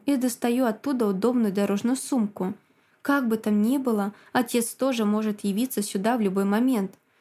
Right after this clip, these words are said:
Мне нужно успеть собрать вещи и сбежать из этого чертова дома. Вытаскиваю свой паспорт и деньги.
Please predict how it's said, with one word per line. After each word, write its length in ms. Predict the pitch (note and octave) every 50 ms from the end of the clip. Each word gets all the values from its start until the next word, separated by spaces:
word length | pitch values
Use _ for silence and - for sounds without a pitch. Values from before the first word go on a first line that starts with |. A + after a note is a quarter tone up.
| _ -
Мне 140 | - A3 G#3+
нужно 280 | A3 A3 G#3 A3 G#3 G#3
успеть 360 | G3+ G3+ - - B3 A#3+ -
собрать 380 | - G3 G3+ G3 G3 G3 -
вещи 460 | G3+ G#3 B3 D4 - - - G3 G#3 - - - -
и 80 | C#4+ C#4
сбежать 540 | A#3+ G#3 A#3 A3+ G#3 G#3+ A3+ A#3+ B3 - G#3+
из 140 | G3 G3
этого 260 | G3 G3 - G3+ G3 G3
чертова 460 | - - G3+ F#3+ - - G3+ G#3+ A3
дома. 460 | A3 C#4 C#4 B3 G#3 F#3+ F#3+ G#3 G3+ - _ _ _ _ _ _ _ _ _ _ _ _ -
Вытаскиваю 680 | A#3+ C4 C4 - C#4+ D4 C#4+ - - B3+ G#3+ G3+ G#3 G#3
свой 260 | - - G#3+ G#3+ G#3
паспорт 520 | G#3 - G#3+ C4 D4 - - - A3 A3 -
и 100 | - B3
деньги. 520 | A3+ A3+ C4 C4+ A#3+ G#3+ G3 G3 G3 G3